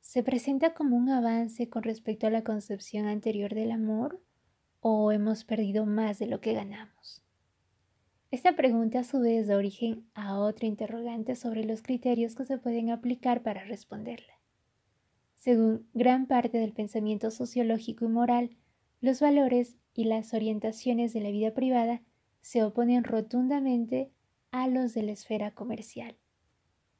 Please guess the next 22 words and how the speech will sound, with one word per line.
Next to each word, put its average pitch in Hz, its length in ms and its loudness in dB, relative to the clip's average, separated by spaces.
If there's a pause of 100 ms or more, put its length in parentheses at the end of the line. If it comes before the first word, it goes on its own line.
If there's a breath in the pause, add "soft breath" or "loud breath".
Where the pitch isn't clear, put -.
(180)
Todo 233 360 2
préstamo 240 540 0
efectuado 226 640 0
de 220 320 -2
este 247 460 -2
ámbito 254 580 -2 (140)
correría 208 580 0
en 233 80 2
detrimento 208 720 0
de 208 80 -4
la 208 100 -6
esfera 208 380 -12
privada. - 440 -8 (1040)
Bajo 262 200 -2
este 302 340 2
criterio, 226 500 2
la 233 80 2
historia 226 480 0
que 233 100 -4
aquí 226 160 -4
se 247 160 -2
relata 226 560 0